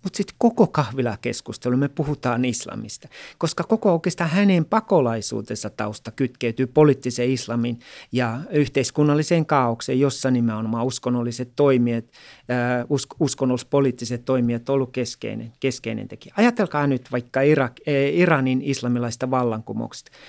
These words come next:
Kaikki ne ihmiset, jotka joutuu lähtemään liikkeelle, ne on kuitenkin muistinsa kautta ja, ja, ja tietysti tämän päivän, tämän päivän kautta myös kytköksissä jollain tavoin tuohon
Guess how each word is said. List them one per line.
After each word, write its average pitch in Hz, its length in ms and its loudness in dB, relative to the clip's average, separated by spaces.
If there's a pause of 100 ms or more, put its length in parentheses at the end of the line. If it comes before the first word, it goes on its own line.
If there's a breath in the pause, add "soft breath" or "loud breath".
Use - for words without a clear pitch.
(140 loud breath)
Kaikki 240 300 2
ne 185 120 6
ihmiset, 147 360 2
jotka 131 200 0
joutuu 135 320 4
lähtemään 117 560 -2
liikkeelle, 123 540 0
ne 160 100 0
on 170 140 0
kuitenkin 135 480 2
muistinsa 123 520 0
kautta 120 500 -4
ja, 117 200 -4
ja, 123 200 -10 (120)
ja 135 340 -2 (400 loud breath)
tietysti - 320 -8
tämän 143 300 4
päivän, 120 480 -2
tämän 147 380 2
päivän 127 280 -2
kautta 127 320 -4
myös 139 360 2
kytköksissä 131 680 -4
jollain 120 420 0
tavoin 117 280 -4
tuohon 117 240 -2